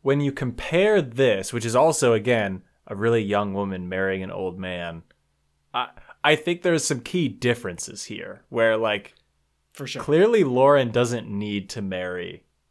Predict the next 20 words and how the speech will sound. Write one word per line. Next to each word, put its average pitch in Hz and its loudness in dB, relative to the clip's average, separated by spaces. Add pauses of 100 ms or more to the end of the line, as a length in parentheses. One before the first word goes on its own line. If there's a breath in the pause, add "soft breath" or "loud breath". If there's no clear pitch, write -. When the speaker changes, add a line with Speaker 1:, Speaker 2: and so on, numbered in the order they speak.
(120)
Speaker 1:
this 107 -6
guy 92 -6
to - -16
be 92 -14
safe. 95 -10
It's, - -14 (420)
it 127 -4
seems 226 -2
to 156 -2
be 139 4
a, 127 6
like, 117 2
legitimate 117 0 (760)
pairing 98 -2
of, 104 -10
like, 92 -8
affection 92 -10 (440)
between 98 -10
them. 82 -14 (880 loud breath)
Also, 175 4